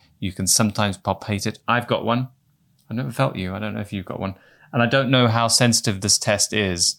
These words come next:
but I can, I can feel a little notch there. I think you might have one too. You can sometimes feel it. And I,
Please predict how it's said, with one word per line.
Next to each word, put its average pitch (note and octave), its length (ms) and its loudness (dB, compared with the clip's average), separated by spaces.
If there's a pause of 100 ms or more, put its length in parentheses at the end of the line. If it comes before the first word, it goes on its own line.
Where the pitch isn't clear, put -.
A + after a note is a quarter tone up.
(360)
but G#2 80 2
I A2 160 2
can, G#2+ 360 -2
I C3 140 0
can C3 140 -4
feel G2+ 180 -2
a G2 60 -4
little G2 180 -6
notch F#2+ 380 -8
there. F#2 240 -6
I - 40 -20
think G2+ 140 -10
you G#2 80 -6
might F2+ 200 -6
have F#2 120 -8
one F#2 160 -6
too. F#2 240 -4 (420)
You A2 140 0
can A2+ 160 2
sometimes A#2 480 2
feel A2+ 220 2
it. - 220 -2 (160)
And F#2+ 260 0
I, - 180 -14